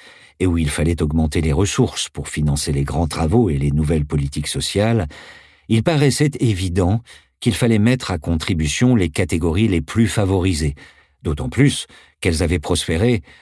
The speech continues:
de façon spectaculaire au cours des décennies précédentes, et notamment des Roaring Twenties, tout en menant le pays vers la crise. Entre mille neuf cent trente-deux et mille neuf cent quatre-vingts,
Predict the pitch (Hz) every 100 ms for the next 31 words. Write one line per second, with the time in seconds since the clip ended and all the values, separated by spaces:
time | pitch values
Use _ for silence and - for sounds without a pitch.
0 | _ 80 87 - 87 110 - 123 - 101
1 | - 98 110 78 73 - 87 85 78 82
2 | 87 95 104 90 104 87 80 73 - _
3 | _ _ - 71 67 67 69 90 101 -
4 | - 80 76 73 87 85 90 92 78 -
5 | 90 78 - - - _ _ _ _ _
6 | - 113 98 85 76 107 85 76 76 82
7 | 80 87 78 - - - - _ _ _
8 | _ _ _ _ _ _ _ _ _ _
9 | _ _ _ _ _ - 139 170 - 151
10 | 175 185 156 - 147 131 110 87 80 -
11 | _ _ 87 87 98 95 - 107 87 78
12 | 82 107